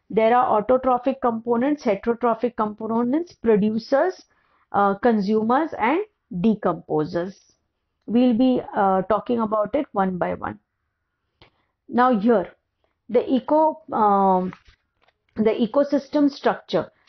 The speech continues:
Now, when we talk about the ecosystem structure, it consists of the producers, the consumers, and the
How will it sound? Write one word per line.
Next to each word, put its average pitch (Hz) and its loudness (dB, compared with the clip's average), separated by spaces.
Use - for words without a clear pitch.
Now, 233 0
when 247 2
we 277 2
talk 269 0
about 285 -2
the 294 0
ecosystem 277 -4
structure, 247 -4
it 269 -6
consists 240 -2
of 240 -2
the 247 0
producers, 226 -2
the 269 -2
consumers, 220 -4
and 208 -6
the 311 2